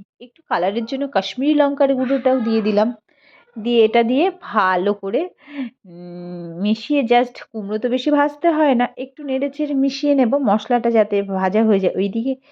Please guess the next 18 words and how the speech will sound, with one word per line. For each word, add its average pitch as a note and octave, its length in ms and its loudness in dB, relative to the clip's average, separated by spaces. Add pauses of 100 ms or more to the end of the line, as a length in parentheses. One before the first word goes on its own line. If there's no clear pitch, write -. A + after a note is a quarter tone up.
(280)
তলায় G#3+ 280 0
কিন্তু B3 260 -10
আমার C4+ 140 0
লেগে E3 240 0
গেছে, D#3 300 -2
বুঝতেই G3+ 360 -8
পারছো F3 300 -6
দেখে। E3 300 -8 (580)
তো G#3 60 -14
সঙ্গে G3+ 260 -8
সঙ্গে G#3+ 200 -2
জল F#3 260 2
দিয়ে F3+ 200 2
দিলাম। F#3+ 220 -4 (580)
কুমড়োটা C4+ 320 -6
just D4 360 0
ফুটে A#3+ 340 0
আসলেই A#3+ 400 0